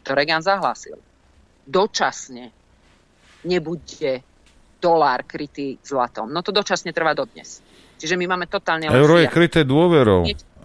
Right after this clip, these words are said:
Speaker 2: Euro je kryté dôverou. Ty mi dáš, alebo
Speaker 1: Každá
Speaker 2: dáš mi prácu,
Speaker 1: jedna
Speaker 2: ktorá má
Speaker 1: mena.
Speaker 2: reálnu hodnotu,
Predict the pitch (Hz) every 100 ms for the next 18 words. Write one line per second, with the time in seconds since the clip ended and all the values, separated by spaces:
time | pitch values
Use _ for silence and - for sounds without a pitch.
0 | - 110 127 135 120 - 110 113 120 120
1 | 113 123 98 80 78 71 69 - 123 123
2 | 101 82 98 98 95 - - - 208 214
3 | 85 78 131 156 120 92 - 104 123 135
4 | 170 160 - 143 123 117 104 107 131 135
5 | 117 110 78 110 104 127 - 175 208